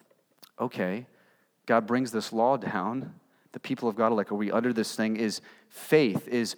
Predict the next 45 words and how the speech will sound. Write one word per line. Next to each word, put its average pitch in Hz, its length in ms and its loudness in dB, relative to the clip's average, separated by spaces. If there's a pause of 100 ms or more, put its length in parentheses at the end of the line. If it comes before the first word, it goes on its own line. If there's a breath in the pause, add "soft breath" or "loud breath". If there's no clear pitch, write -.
(120)
righteousness, 113 760 4
is 127 160 0
salvation 127 560 4
still 139 260 0
given 127 300 2
like 113 160 2
Abraham? 139 500 -2 (1400)
Like, 117 180 2
or, 139 140 6
or 139 220 6
is 135 180 2
it 135 100 0
still 160 280 4
under 131 160 6
grace? 139 480 4
Or 135 200 8
is 131 200 4
there, 165 160 8
like, 160 220 8
kind 175 140 6
of 160 60 4
a 143 80 6
new 151 260 6
way 175 280 8
now? 104 280 4
Like, 113 320 2
do 139 140 0
we 170 160 4
now 156 240 10 (260 loud breath)
obey 147 380 8
these 165 240 4
things 170 240 4
and 139 100 2
keep 165 220 2
these 165 180 0
commandments, 160 600 8
and 135 60 4
that's 151 180 6
how 175 160 8
we 147 160 4
enter 156 260 6
into 143 160 6
heaven? 160 300 8
That's 151 160 6
how 156 220 10